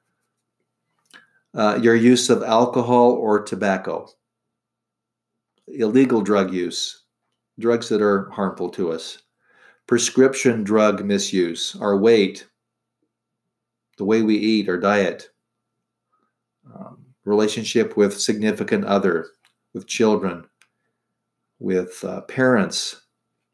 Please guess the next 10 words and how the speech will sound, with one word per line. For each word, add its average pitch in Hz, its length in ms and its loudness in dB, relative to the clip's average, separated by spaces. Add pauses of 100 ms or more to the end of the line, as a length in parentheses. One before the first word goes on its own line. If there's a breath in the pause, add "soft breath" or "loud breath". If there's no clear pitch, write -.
other 107 180 0
extended 104 460 -4
family 101 280 -2
members, 85 480 -6
our 101 160 2
sleep 120 440 0
pattern. 85 460 -2 (640 loud breath)
Do 113 100 2
we 107 160 6
exercise? 92 880 -2